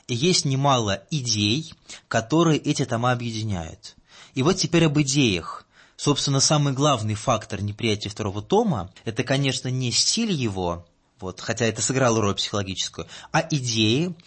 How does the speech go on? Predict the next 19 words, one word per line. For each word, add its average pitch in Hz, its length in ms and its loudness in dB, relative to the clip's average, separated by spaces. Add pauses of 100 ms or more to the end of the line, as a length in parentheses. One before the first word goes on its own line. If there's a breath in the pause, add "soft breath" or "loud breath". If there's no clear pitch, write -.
особенно 175 540 2
высказанные 139 720 0
в - 80 -4
трактатах 139 600 0
тридцать 143 380 -2
девятом 120 800 0 (380)
и 175 160 2
сороковом 127 840 0 (220)
второго 127 480 -2
тома, 92 460 -8 (340 soft breath)
в - 60 -20
трактатах, 123 640 0
в - 40 -18
которых 120 540 -6
автор 170 460 -2
рассуждает 123 760 -2
о 110 100 -6
смысле 131 580 -6 (140)
гиенны 107 720 -4